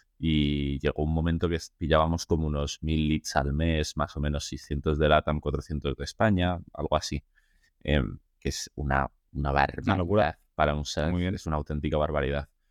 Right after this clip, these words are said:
Speaker 1: El tema era que, eh, captábamos tráfico como a escopetazos y había muchos leads que estaban muy, muy, muy lejos de la toma de decisión y muchos leads que, que eran insta descartados porque no tenían ningún
Speaker 2: Ah,
Speaker 1: sentido para el
Speaker 2: la cualidad no era muy buena tampoco.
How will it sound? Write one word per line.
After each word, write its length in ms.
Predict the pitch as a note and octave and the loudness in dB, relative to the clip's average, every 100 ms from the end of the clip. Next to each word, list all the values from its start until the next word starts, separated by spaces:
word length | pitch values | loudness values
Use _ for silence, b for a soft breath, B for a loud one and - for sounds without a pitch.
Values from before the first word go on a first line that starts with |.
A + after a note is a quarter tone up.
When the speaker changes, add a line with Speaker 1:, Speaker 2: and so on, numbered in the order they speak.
| _ _ _ | _ _ _
Speaker 1:
El 240 | D2+ D#2 D2+ | 0 0 2
tema 340 | D#2+ E2 E2 | 4 4 4
era 220 | E2 E2+ | 2 0
que, 380 | - E2 F2+ F#2 | 0 0 0 -2
eh, 340 | - E2 D#2 D2 C#2+ C2+ C2+ _ _ _ _ _ _ _ _ _ _ _ _ _ _ - | -4 -2 -2 -4 _ _ _ _ _ _ _ _ _ _ _ _ _ _ _ _ _ -2
captábamos 600 | D#2 - D#2 D2+ D2+ - | -2 4 4 4 0 -2
tráfico 500 | D#2 - D2 C#2 C#2 | -4 -2 -4 -2 -2
como 540 | C#2 C#2 C#2 C2+ B1+ | 0 0 0 -2 -4
a 100 | - | -4
escopetazos 1000 | C#2+ - C#2+ D2 D2+ D2+ F#2+ G2+ C3+ - _ _ - | -4 -4 0 0 0 -2 0 -2 -2 -12 _ _ -4
y 380 | D#2+ D#2+ E2 E2+ | 2 4 4 4
había 260 | D2+ C#2+ D2 | 2 2 0
muchos 380 | D#2 - D2+ | -2 -4 -4
leads 220 | D2+ D#2+ - | -2 -2 -2
que 80 | |
estaban 360 | D#2+ - D2+ D#2 | -8 0 2 2
muy, 300 | D#2 E2 D#2+ | 0 0 0
muy, 220 | D#2+ D#2 | 0 -2
muy 200 | D#2 D2+ | -2 0
lejos 440 | D2+ D#2 - D#2 D#2 | 4 2 0 -4 0
de 80 | |
la 120 | D2 C2+ | 0 2
toma 260 | C#2+ C#2+ | 0 -2
de 80 | C#2+ | -2
decisión 580 | - C#2+ - E2 G2 E2+ | -4 -8 -2 0 0 -2
y 160 | E2+ D2+ | -2 -2
muchos 320 | D#2 D2+ D2+ | -2 -2 0
leads 180 | D#2+ E2 | 0 0
que, 200 | D#2 C#2+ | 2 0
que 100 | - | 2
eran 200 | D2+ D#2 - | -2 -2 -4
insta 320 | F2 - C#2+ | -6 0 0
descartados 580 | C#2 - C#2+ C#2+ D2 - | 0 -4 -4 -2 -4 -2
porque 160 | D#2 | -2
no 80 | D2 | -2
tenían 280 | D2+ D2 D2 | -2 -4 -6
ningún 200 | D2 G2+ | -4 0
Speaker 2:
Ah, 140 | F2+ | 0
Speaker 1:
sentido 260 | F2 D2+ D2 | -2 -12 -10
para 200 | D2 C#2+ | -8 -6
el 60 | |
Speaker 2:
la 200 | D2 G#2 | 2 2
cualidad 360 | G2+ G2+ G2+ G2+ | 2 2 2 2
no 120 | G#2 | 2
era 100 | G#2+ | 2
muy 140 | G2 F#2 | 2 0
buena 240 | G2 F2 | 0 -2
tampoco. 480 | E2 E2 E2 D#2+ | -4 -4 -8 -10